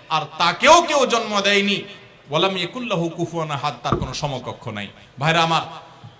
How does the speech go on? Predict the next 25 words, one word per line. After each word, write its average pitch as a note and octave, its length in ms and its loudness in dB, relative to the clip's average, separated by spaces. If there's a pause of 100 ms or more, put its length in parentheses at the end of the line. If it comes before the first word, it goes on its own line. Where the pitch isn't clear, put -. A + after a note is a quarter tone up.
(480)
আমাদের A#3+ 440 4
সমাজে F#3 720 0 (480)
এক F3+ 160 2
শ্রেণীর F#3+ 440 -2
নাস্তিক D3 460 -4
আছে, A#2+ 340 -6 (1000)
বরং G#3+ 220 2
সকল C#4 400 2
নাস্তিক G#3 460 0 (920)
ইসলাম F3+ 400 0
এবং D#3+ 180 2
মুসলমানদের F3+ 580 0
প্রতি E3 200 -6
বিদ্বেষ D#3 440 -2
লালন D#3 280 2
করে, D3 300 -2 (680)
তাদের D3+ 240 0
বড় D#3+ 180 6
অংশ। G#3+ 440 4 (720)
এই G3+ 80 4
নাস্তিকদের A#3 880 0
একটা G#3 220 -4
কমন A#3+ 400 4
প্রশ্ন B3 320 0
হলো, G#3 440 0